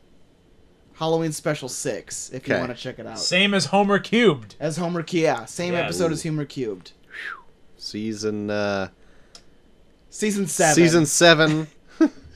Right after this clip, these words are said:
Speaker 2: Halloween Special six.
Speaker 1: Yeah.
Speaker 3: <laughs> Are we ready for
Speaker 2: Just
Speaker 3: four?
Speaker 2: tearing it up for
Speaker 3: You want me
Speaker 2: right.
Speaker 3: to go to my
Speaker 1: Yeah.
Speaker 3: four?
Speaker 1: Who's our four? What's
Speaker 3: Okay.
Speaker 1: our
Speaker 2: Yeah,
Speaker 1: four?
Speaker 2: go ahead.
Speaker 3: All right, number four I have from Treehouse of Horror five.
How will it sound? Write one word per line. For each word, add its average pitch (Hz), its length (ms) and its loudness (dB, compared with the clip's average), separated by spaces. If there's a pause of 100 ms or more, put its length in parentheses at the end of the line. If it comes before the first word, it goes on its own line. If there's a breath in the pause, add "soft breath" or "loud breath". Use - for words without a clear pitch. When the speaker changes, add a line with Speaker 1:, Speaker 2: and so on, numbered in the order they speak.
(340 loud breath)
Speaker 2:
Halloween 151 380 6
Special 147 420 4
six. - 720 2
Speaker 1:
Yeah. 156 320 0
Speaker 3:
<laughs> 220 380 4
Are 202 80 4
we 226 80 12
ready 247 200 10
for 220 140 -2
Speaker 2:
Just 196 120 -4
Speaker 3:
four? 254 420 2
Speaker 2:
tearing 160 340 6
it 147 80 6
up 139 300 8 (240)
for 123 100 0
Speaker 3:
You 113 40 4
want 104 120 4
me 101 60 2
Speaker 2:
right. - 0 -
Speaker 3:
to 98 80 -2
go 170 100 4
to 170 60 2
my 170 80 2
Speaker 1:
Yeah. 165 60 2
Speaker 3:
four? 220 400 0 (100)
Speaker 1:
Who's 180 180 -6
our 196 100 2
four? 185 340 -4
What's 170 180 -2
Speaker 3:
Okay. 147 100 8
Speaker 1:
our 160 160 10
Speaker 2:
Yeah, 170 100 2
Speaker 1:
four? 151 120 2
Speaker 2:
go 131 60 8
ahead. 131 200 6
Speaker 3:
All 165 200 2
right, 143 220 2
number 220 280 0
four 214 320 0
I 190 160 2
have 175 420 0 (580 soft breath)
from 240 360 8
Treehouse 254 520 8
of 226 120 2
Horror 233 240 8
five. 165 680 4